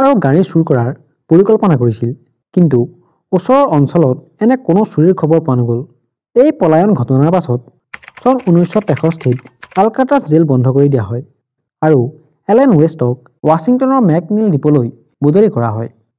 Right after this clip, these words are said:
ইয়াৰ পাছত ঊনৈছশ পঁয়ষষ্ঠি চনৰ জানুৱাৰী মাহত ক্লেৰেন্স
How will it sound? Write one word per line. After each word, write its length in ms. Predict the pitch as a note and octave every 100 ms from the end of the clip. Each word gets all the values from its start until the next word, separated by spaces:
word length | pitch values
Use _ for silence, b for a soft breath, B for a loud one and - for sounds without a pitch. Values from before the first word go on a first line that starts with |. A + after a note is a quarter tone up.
| _ _ -
ইয়াৰ 160 | D#3 F3+
পাছত 260 | C#3+ B2 B2 _ - -
ঊনৈছশ 240 | F#3+ A#3+ A#3+ C4+ C4
পঁয়ষষ্ঠি 380 | B2+ C3+ B2 F#3+
চনৰ 160 | G3+ G#3+ D3
জানুৱাৰী 260 | B2 C3+ D#3+
মাহত 200 | A2+ A#2+ - _ _ _ _
ক্লেৰেন্স 360 | F#3 G#3+ C4